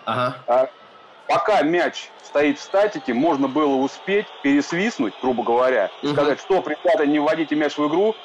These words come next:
Speaker 2: проверка идет». И
Speaker 1: Мгм.
Speaker 2: как только по нему нанесен удар, и ма-, и мяч пришел в движение, все, мяч находится в игре. Если вы видите, там прошло две передачи.
Speaker 1: Да.
Speaker 2: То есть первая передача на-, откинул и дает в центр поля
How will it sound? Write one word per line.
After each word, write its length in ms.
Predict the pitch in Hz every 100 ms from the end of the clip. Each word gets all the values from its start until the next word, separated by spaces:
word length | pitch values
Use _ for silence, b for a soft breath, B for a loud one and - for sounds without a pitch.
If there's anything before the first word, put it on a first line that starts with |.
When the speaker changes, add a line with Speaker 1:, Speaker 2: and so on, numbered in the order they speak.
| - -
Speaker 2:
проверка 560 | 139 156 139 - 117
идет». 240 | 107 101 87 - - 127
И 60 |
Speaker 1:
Мгм. 60 | 127
Speaker 2:
как 220 | - 151
только 320 | - - -
по 160 | - 143 330
нему 180 | 160
нанесен 480 | 147 143 147 160 135
удар, 320 | 143 147 147
и 80 | 127
ма-, 200 | 131 151
и 140 | 135 143
мяч 220 | 156 135 -
пришел 320 | 123 139 113
в 40 |
движение, 600 | 110 127 131 185 185 104 - - - - - -
все, 420 | - 151 135 104 - - -
мяч 300 | 127 165 -
находится 560 | 120 113 139 139 - 123
в 100 | 127
игре. 300 | 135 120 117
Если 180 | 127
вы 140 | 135 139
видите, 420 | 170 196 - - - - -
там 160 | 135 131
прошло 380 | 135 - 170
две 220 | 143 127 147
передачи. 640 | 135 139 135 113 - 85 -
Speaker 1:
Да. 300 | 113 107 85
Speaker 2:
То 60 |
есть 160 | 123 -
первая 220 | - 135 127 131
передача 600 | 139 135 123 123 117 110
на-, 340 | 123 131 131
откинул 400 | 131 - 226 196
и 320 | 160 254 254
дает 340 | 147 143 160 143
в 60 |
центр 380 | - 208 202 170
поля 400 | - 175 170